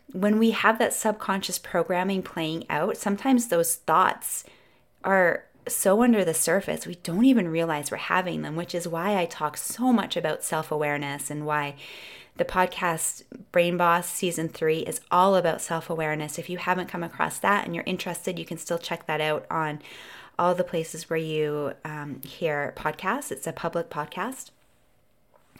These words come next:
But I just wanted to say, with all this talk about what you can control and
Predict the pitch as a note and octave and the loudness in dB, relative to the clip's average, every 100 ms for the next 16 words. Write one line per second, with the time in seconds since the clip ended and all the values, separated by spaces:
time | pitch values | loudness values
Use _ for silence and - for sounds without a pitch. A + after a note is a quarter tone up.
0 | - - - - - - C4+ C#4 C4+ D#4 | -20 -18 -18 -18 -6 4 4 4 2 4
1 | C#4 G#3 - F3 D#3 D#3+ E3+ G3+ G#3 G#3 | 6 4 2 2 2 2 4 4 4 2
2 | F#3+ D#3+ E3+ D#3 E3 - E3+ - E3 D#3+ | 2 2 2 2 2 0 -4 -6 -6 -6
3 | - D3+ D3+ D3+ D3 D3 | 0 2 4 2 0 -4